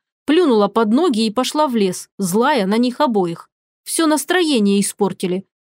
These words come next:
а ведь так азартно дрались. Причем оружие для нас обоих было новым, поэтому и тренировка была неплохая.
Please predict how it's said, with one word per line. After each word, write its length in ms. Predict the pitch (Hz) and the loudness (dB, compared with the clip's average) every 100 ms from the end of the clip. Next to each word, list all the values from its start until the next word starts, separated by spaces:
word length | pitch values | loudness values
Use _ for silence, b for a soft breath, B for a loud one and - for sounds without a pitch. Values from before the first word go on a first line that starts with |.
| - | -4
а 100 | 220 | -2
ведь 240 | 220 214 | -2 -2
так 220 | 381 381 | -4 -2
азартно 440 | 254 240 294 285 254 | 0 0 -2 0 0
дрались. 500 | 214 311 196 - - _ _ - | 0 0 -2 -6 -18 _ _ -6
Причем 380 | 226 247 285 277 | -4 -2 0 0
оружие 460 | 302 370 302 233 | 2 2 2 0
для 160 | 196 214 | 2 0
нас 240 | 208 202 | 0 -2
обоих 380 | 220 185 190 185 | -2 -2 0 -2
было 240 | 180 302 349 | -2 0 2
новым, 460 | 254 233 208 196 b b _ | 2 2 0 -2 b b _
поэтому 400 | 349 359 349 339 | -2 0 0 2
и 80 | 330 | 0
тренировка 600 | 302 320 339 359 - 208 | 0 0 2 0 0 -2
была 220 | 196 196 | 0 0
неплохая. 640 | 208 214 285 - 196 175 | 0 -2 -6 -2 -4 -4